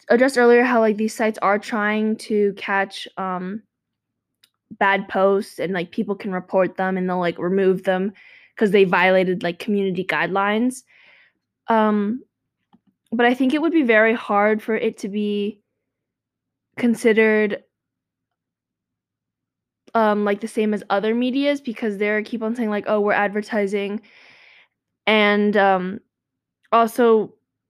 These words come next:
I think people, again, would be very upset if their post got removed just 'cause they were considered fake news, 'cause they're saying, like, "Oh, like, this is, this is violating my right. I get to post this. It should stay up."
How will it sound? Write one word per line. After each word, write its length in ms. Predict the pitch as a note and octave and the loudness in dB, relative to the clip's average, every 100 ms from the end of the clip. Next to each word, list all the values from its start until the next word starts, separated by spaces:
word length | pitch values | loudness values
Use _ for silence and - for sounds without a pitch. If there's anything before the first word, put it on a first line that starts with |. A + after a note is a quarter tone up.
| _ | _
I 80 | A3 | -4
think 180 | A3 A3+ | -2 -2
people, 260 | A#3 A3 G#3+ | -2 0 0
again, 260 | G#3+ G#3 | 0 0
would 120 | G#3 G3 | -2 -4
be 100 | G3+ | -2
very 260 | G3+ G3+ | 0 0
upset 400 | G3+ G3+ - G3+ | 0 -4 -4 -4
if 120 | G#3 - | -4 -8
their 100 | G3 | -10
post 300 | - G3 - | -6 -6 -4
got 180 | G3 - | -6 -6
removed 560 | F#3+ G3 G3 F#3+ F#3 - | -6 -6 -4 -4 -6 -6
just 180 | G3+ - | -8 -8
'cause 140 | G#3+ | -6
they 120 | G3+ | -4
were 100 | F#3+ | -4
considered 440 | G3 G#3+ G3 F#3+ F#3+ | -6 -6 -4 -4 -2
fake 280 | F#3+ F#3+ | -4 -4
news, 300 | G3+ F#3+ F#3+ | -4 -2 -2
'cause 140 | F#3+ F#3+ | -4 -4
they're 120 | G3+ | -4
saying, 200 | G#3 G3+ | -2 0
like, 140 | G#3 - | 0 2
"Oh, 240 | B3 A#3 | 4 4
like, 220 | G#3+ G3+ G#3 | 4 2 0
this 200 | A3 - | 0 0
is, 200 | G3+ G#3 - _ _ _ | -2 -4 -18 _ _ _
this 140 | A#3 A3 | 0 2
is 100 | G#3 | 2
violating 460 | G3 G3 G#3+ G#3 | 2 2 2 2
my 140 | G3+ G3 | 2 2
right. 380 | F#3+ F#3 F#3 - | 2 2 0 -2
I 140 | F3+ F#3 | -2 -2
get 160 | G3+ - | -4 -8
to 60 | |
post 340 | G#3+ F#3+ G3 - | -4 -4 -4 -6
this. 220 | G3 G3+ | -6 -6
It 80 | G3 | -10
should 200 | - - | -12 -14
stay 260 | - F3 F3 | -12 -6 -4
up." 320 | D3+ - | -4 -6